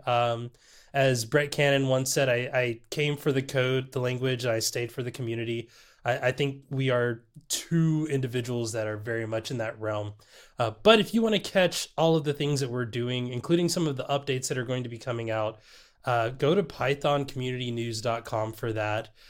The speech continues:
And if you have a news topic that you think we should definitely talk about in one of our live streams or that we should just do a video on,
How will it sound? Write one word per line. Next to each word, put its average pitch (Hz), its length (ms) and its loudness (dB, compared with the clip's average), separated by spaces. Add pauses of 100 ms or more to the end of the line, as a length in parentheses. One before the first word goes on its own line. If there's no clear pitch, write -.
(220)
And 233 260 6
if 143 200 -2
you 262 140 8
have 247 140 4
a 165 80 2
news 165 280 0
topic 151 360 0
that 123 160 -6
you 190 80 -2
think 165 200 -2
we 131 140 -2
should 127 240 -4
definitely 131 400 0
talk 120 260 2
about 120 400 0
in 120 280 -2
one 117 180 2
of 120 160 -2
our 117 240 2
live 165 320 2
streams 175 400 -2
or 151 160 0
that 143 100 -4
we 135 120 -2
should 139 160 -8
just 127 160 -4
do 143 100 0
a 123 60 0
video 127 420 0
on, 120 280 -4